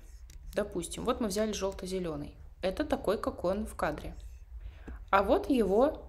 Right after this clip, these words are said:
спектральное значение, какое он на самом деле в чистом виде. Мы можем найти какой-нибудь другой желто-зеленый.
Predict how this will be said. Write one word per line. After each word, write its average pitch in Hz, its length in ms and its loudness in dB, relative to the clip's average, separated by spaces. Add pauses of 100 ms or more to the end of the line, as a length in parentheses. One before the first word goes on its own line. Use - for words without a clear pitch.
(420)
спектральное 247 760 4
значение, 156 640 -4
какое 214 280 0
он 226 80 2
на 175 80 0
самом 190 400 0
деле 156 320 -6 (120)
в - 80 -12
чистом 180 400 -4
виде. 165 300 -8 (880)
Мы 170 400 0
можем 302 340 8
найти 254 360 2 (180)
какой-нибудь 247 480 2
другой 214 380 4
желто-зеленый. 175 880 0